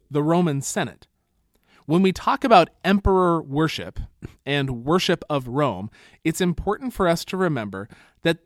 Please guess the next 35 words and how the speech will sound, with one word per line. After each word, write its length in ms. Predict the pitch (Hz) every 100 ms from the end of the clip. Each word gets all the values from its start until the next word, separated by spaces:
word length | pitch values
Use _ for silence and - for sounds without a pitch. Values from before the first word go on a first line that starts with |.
| _
the 180 | 156 170
people 440 | - 269 - 247
of 80 | 175
the 100 | 160
time 480 | - 220 156 120 117 - _ -
did 180 | 160
not 220 | 151 208 196
necessarily 640 | 196 - 180 190 180 160
think 400 | 135 - 185 -
that 220 | 147 -
these 240 | 147 160 -
were 160 | 147
gods 800 | 127 123 175 135 107 127 170 165 -
in 200 | 165 160
the 120 | 151
sense 400 | - 165 160 -
that 200 | 131 113
we 160 | 127
might 260 | 147 185 196
mean 280 | 214 254 302 _
today, 400 | - 151 151 277 - _ _ _
like 200 | 139 147
an 180 | 139 131 - _ _
all-powerful 800 | 143 170 180 - 180 175 - 156
spirit 500 | 139 - 143 160 180
being 460 | 147 175 190 214 226 _ -
sort 260 | - 208
of 80 | 208
thing. 240 | 220 247 - _ _ _ _ _ _ _
No 160 | 147 202
one 180 | 247
thought 200 | 220 220
the 80 | 190
Roman 320 | 170 180 180
Senate 440 | 156 190 165 143